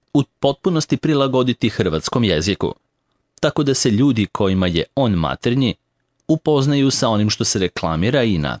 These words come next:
taj način ostvariti osnovni cilj koji prevođenje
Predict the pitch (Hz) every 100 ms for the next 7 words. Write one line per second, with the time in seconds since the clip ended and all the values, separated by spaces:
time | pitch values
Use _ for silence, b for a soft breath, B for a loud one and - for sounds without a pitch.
0 | _ 156 147 131 123 120 - 120 82 _
1 | _ _ _ _ - - - 143 156 151
2 | 120 131 147 113 107 - 160 107 80 -
3 | 98 87 85 - - 113 104 98 98 92